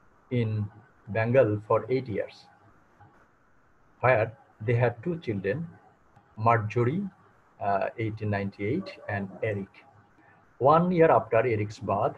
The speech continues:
Ida moved back to England. And for the next eight years, Eric would see his father only for only three months in nineteen oh seven, during one of his leaves.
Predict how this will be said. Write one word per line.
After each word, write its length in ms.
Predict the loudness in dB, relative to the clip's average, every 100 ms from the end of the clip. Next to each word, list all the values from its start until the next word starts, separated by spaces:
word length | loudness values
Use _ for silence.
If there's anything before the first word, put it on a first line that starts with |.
| -8 -4
Ida 400 | 4 4 4 0 -8
moved 380 | 0 0 0 0
back 320 | 0 0 -4
to 200 | -6 -8 -10 _ _ _ _ _ _ _ -10
England. 380 | -8 -8 -10 -16 _ _ _ -18 -6
And 120 | 0
for 140 | 2 4
the 80 |
next 320 | 4 2 0 -4
eight 240 | -2 0 0
years, 300 | 0 0 -2 -10 _ _ _ _ _
Eric 320 | -4 -2 -2 -2
would 180 | -6
see 320 | -6 -10 -6 -4
his 220 | -6 -8
father 540 | -4 -2 2 0 0 0
only 540 | 0 0 -4 -4 -4 -6 _ -2
for 160 | 2 2
only 280 | 2 -2 -8 -6
three 220 | -2 -2
months 420 | 0 0 -2 -8 -10 -6
in 260 | -6 -8 -14 -20 _ _ _ _
nineteen 600 | -4 -2 -2 -2 -2 -4 0
oh 160 | 0 0
seven, 380 | -4 -8 -8 -16 -20 _ _
during 320 | -4 0 0 -2
one 240 | -2 0
of 180 | -2 -2
his 220 | -6 -6 -20 -20 -20 _ _ -10
leaves. 520 | -4 -4 -4 -16